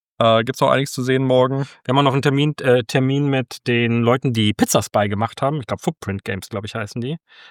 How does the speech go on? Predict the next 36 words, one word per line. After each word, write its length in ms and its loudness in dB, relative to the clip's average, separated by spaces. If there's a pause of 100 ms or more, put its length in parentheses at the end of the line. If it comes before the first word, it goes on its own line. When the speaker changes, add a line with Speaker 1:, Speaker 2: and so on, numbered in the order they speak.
(120)
Speaker 2:
Also 160 2
es 80 0
passiert 260 0
schon 80 0
noch 80 2
ein 60 -2
bisschen 260 -2
was. 400 -2
Ähm, 640 -4 (520)
Speaker 1:
Ja, 180 -2
in 100 -2
der 60 6
Speaker 2:
bin 40 -2
sehr, 0 -
sehr 120 2
Speaker 1:
Zusammen-, 180 6
Speaker 2:
gespannt. 340 -2 (120)
Speaker 1:
in 40 -2
der 100 4
Tageszusammenfassung 840 2
habt 160 -2
ihr 80 0
übrigens 240 0
noch 160 0
ein 140 0
paar 400 2
zusätzliche 500 -2
Sachen 460 0
von 240 0
Maria, 500 4
die 140 -2
uns 120 -2
ja 120 -2
heute 180 -2
begleitet 480 0
hat. 200 0